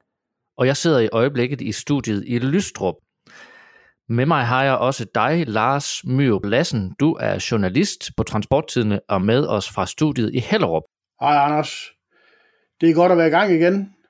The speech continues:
Speaker 2: Og der er også en, øh, masse spændende emner på tapetet til Transporttidens tredje podcast. Og her synes jeg lige, at det er passende at, at benytte lejligheden til at takke for de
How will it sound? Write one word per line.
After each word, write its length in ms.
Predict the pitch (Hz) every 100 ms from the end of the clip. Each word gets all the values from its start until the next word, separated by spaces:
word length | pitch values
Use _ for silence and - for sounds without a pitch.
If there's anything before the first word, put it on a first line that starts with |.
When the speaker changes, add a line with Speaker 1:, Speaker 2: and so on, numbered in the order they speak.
| _ _ _ _ _ _
Speaker 2:
Og 220 | 135 143 147
der 80 |
er 200 | 160 165
også 280 | 165 190 185
en, 220 | 175 165
øh, 420 | 151 147 143 143 143
masse 320 | 151 180 160
spændende 460 | - 180 214 190
emner 280 | 160 185 185 -
på 80 | 147
tapetet 480 | 131 175 185 143 127
til 380 | - 143 139
Transporttidens 800 | 131 135 - 170 175 151 143 127
tredje 300 | - 156 190
podcast. 720 | 185 151 156 131 131 127 - - _ _ _ _ _ _ _
Og 100 | 139
her 160 | 170 160
synes 200 | 180 160
jeg 80 |
lige, 320 | 160 170 180 156
at 100 | -
det 100 | 147
er 40 |
passende 440 | 147 156 170 - 135
at, 600 | 135 131 127 127 - 127
at 80 | 127
benytte 260 | 147 165
lejligheden 440 | 156 160 170 143 127
til 100 | 156
at 80 |
takke 300 | 151 151 165
for 120 | 160 131
de 400 | 139 156 151